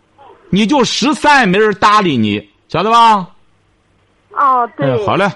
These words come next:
Speaker 1: 好，再见哈。
Speaker 2: 哦，哦，哦。
Speaker 1: 嗯，好。
Speaker 2: 嗯，好。
Speaker 1: 这当妈的真是，你现在有些家长啊，经常发现就没正形。你对待自己的孩子啊，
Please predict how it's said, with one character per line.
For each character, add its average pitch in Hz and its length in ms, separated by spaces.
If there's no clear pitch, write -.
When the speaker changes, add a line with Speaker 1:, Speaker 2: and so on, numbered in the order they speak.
Speaker 1:
好， 117 220
再 147 140
见 156 240
哈。 175 140
Speaker 2:
哦， 175 80
哦， 208 260
哦。 175 100
Speaker 1:
嗯， 185 260
好。 214 80
Speaker 2:
嗯， 208 140
好。 214 80
Speaker 1:
这 - 180
当 76 220
妈 87 340
的 60 80
真 67 220
是， - 180
你 123 100
现 269 300
在 156 120
有 92 160
些 113 120
家 190 240
长 78 260
啊， 113 200
经 95 160
常 101 140
发 101 160
现 92 180
就 85 120
没 127 260
正 226 240
形。 104 300
你 220 140
对 320 260
待 240 160
自 302 220
己 120 120
的 95 120
孩 113 500
子 285 140
啊， 80 360